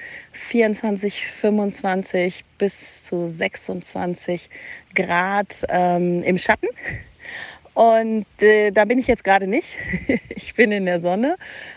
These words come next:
Es, äh, es erinnert mich alles auch ein bisschen an den Kalmont,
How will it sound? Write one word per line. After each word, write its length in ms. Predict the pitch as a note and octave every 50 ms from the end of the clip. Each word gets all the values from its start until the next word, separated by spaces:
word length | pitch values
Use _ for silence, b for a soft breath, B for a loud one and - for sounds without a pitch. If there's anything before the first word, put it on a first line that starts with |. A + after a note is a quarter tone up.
| B
Es, 320 | - A#3 A#3+ - - - -
äh, 600 | A#3 A3 A3 A3 A3 A3 A3 A3 A3 - - -
es 120 | - -
erinnert 360 | - G#3+ - G#3+ C4+ D#4+ D#4+
mich 200 | C#4+ C#4+ C4+ -
alles 240 | - A#3+ C4+ C4+ -
auch 120 | - A#3+
ein 100 | A#3+ B3
bisschen 340 | A3+ B3 C4+ - - C#4+ B3+
an 120 | A#3 A3 A3
den 140 | A3 G#3+
Kalmont, 640 | G3+ - A3 G#3+ A3+ B3+ C4+ C#4+ D4+ G4 G4 - -